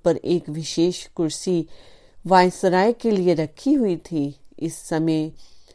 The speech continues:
में आप कुछ प्रेमी भक्तों सहित प्लेटफॉर्म पर पधारे। दरोगा रामचंद्र जी, जो सरकारी कर्मचारी थे, आपके परम श्रद्धालु थे।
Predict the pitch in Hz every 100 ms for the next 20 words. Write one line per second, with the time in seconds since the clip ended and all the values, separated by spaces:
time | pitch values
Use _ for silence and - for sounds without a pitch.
0 | - 180 180 - 147 175 160 185 - -
1 | 180 175 190 180 160 - 175 165 165 156
2 | - 156 151 156 156 208 220 214 190 170
3 | 160 151 147 143 - - - 180 160 156
4 | 156 151 160 156 156 151 160 160 160 151
5 | 170 160 160 160 147 143 156 160 156 143
6 | 147 151 147 185 269 - 180 156 - -
7 | - 208 214 - 214 - 196 233 233 -
8 | 156 147 147 139 220 - 196 151